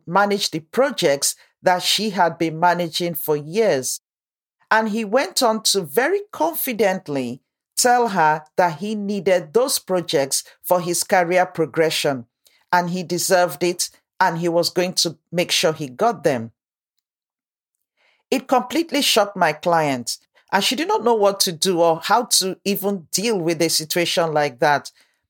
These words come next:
And she also suspects that he was already speaking to the male C E O. Her question to me was, "Why is he selfishly thinking of himself and not the organization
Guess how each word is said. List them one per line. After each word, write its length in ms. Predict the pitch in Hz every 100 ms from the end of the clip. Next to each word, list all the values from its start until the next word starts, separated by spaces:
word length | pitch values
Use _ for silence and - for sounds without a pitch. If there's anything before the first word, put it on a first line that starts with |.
| _ _ _ _ _ _ -
And 140 | 220
she 160 | - 339
also 300 | 285 247 240
suspects 720 | 220 175 - - 196 160 -
that 140 | 175
he 100 | 175
was 260 | 175 170 -
already 460 | 196 233 233 208 220
speaking 440 | - 202 196 190
to 140 | - 175
the 140 | 165
male 460 | 165 190 208 208 -
C 440 | - 208 185 175
E 40 | -
O. 280 | 156 135 131 _ _ _ _ _ _ _ _ _ _ - _
Her 140 | 240 254
question 520 | - 427 - 254 214 -
to 80 | 190
me 220 | 190 190
was, 440 | 165 156 156 - - _ _
"Why 300 | 135 170 254
is 240 | 392 294 -
he 140 | 226
selfishly 720 | 214 220 214 - 202 - 196
thinking 420 | 196 180 185 208 170
of 160 | 156
himself 720 | 170 147 - 185 151 135 - - _ -
and 200 | 175 175
not 200 | 202 196
the 140 | 180
organization 920 | 165 170 156 160 147 175 175 - 147